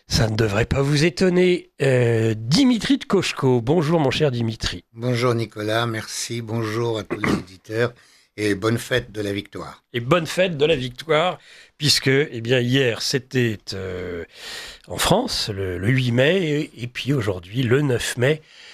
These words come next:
Speaker 1: euh, pour, euh, évidemment, le, la Russie, entre autres, cette victoire sur le nazisme,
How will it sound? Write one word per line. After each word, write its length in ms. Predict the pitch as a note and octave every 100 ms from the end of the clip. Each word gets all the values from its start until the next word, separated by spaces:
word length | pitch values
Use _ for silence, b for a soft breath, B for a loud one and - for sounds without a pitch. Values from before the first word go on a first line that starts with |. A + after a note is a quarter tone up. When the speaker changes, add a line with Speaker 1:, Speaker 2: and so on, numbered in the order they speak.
| B B -
Speaker 1:
euh, 560 | A2+ G#2+ G#2 G2+ G2+ F#2+ F#2 -
pour, 420 | - C3 C3 A#2+
euh, 80 | G#2
évidemment, 720 | G2+ G2 A2 F#2+ G#2 A#2+ B2+ G2
le, 640 | F2+ G#2 G#2+ G2 F#2 F2
la 120 | F#2+
Russie, 460 | F#2 G2 - D3 C#3
entre 280 | G2+ -
autres, 400 | A#2+ A#2+ - -
cette 160 | - G2
victoire 360 | G#2 - A#2 F#2+
sur 160 | G2
le 120 | G#2+
nazisme, 600 | A#2+ C#3+ C3+ D#3+ - D#3+